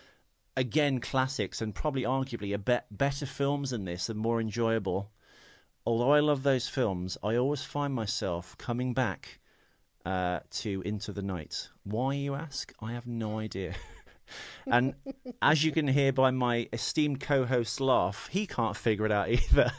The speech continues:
<laughs> Now, uh, when Toffer isn't, uh, podcasting with me, he's hanging out with the, uh, who is it? The, the Impractical Jokers, B Q from, uh,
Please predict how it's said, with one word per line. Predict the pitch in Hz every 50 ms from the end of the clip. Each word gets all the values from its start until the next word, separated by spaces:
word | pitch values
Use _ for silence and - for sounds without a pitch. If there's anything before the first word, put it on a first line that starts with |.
| - - - - 180 -
<laughs> | - - 196 180 - 202 190 139 -
Now, | - 214 190 143 113 104 104 - - - - - - - - - - - - - - - - - - - - _ _ -
uh, | 131 147 151 156 156
when | - 151 170 190 202 -
Toffer | - 214 190 175 - - 175 165 151 -
isn't, | 143 151 135 143 139 135 139 139 - 156
uh, | 139 131 127 123 123 110 - - _ _ _ _ _ _
podcasting | - - 143 135 135 - - 151 139 135 - - 135 120
with | 123 120 110
me, | 123 123 117 117 117 120
he's | 117 117 135 123 117 -
hanging | - 147 135 131 131 131
out | 127 123 120 -
with | 123 110 -
the, | 131 127 123 117 113 110 120 123 - -
uh, | 117 117 113 117 - -
who | 107 131 131
is | 131 120 123
it? | 127 - 104
The, | 120 120 113 110 - - _ _ _ _ _ _ - - _ _ - - - _ -
the | 135 127
Impractical | 120 117 - - 135 - - - 131 123
Jokers, | 104 131 127 123 120 - 135 123 120 113
B | - 135 135 135 127 -
Q | - - 135 135 131 131 135 135 139
from, | - - - 123 117 117 117
uh, | 120 120 117 113 110 113 110